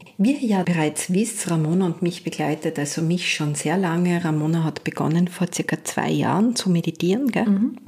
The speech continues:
Speaker 1: Also die Meditation, die schätzen wir sehr. Es gibt ausgezeichnete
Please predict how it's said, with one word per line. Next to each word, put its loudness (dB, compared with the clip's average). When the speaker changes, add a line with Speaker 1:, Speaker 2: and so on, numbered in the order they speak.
Speaker 1:
Also -2
die -2
Meditation, 0
die 2
schätzen -4
wir -2
sehr. -2
Es -4
gibt -10
ausgezeichnete -4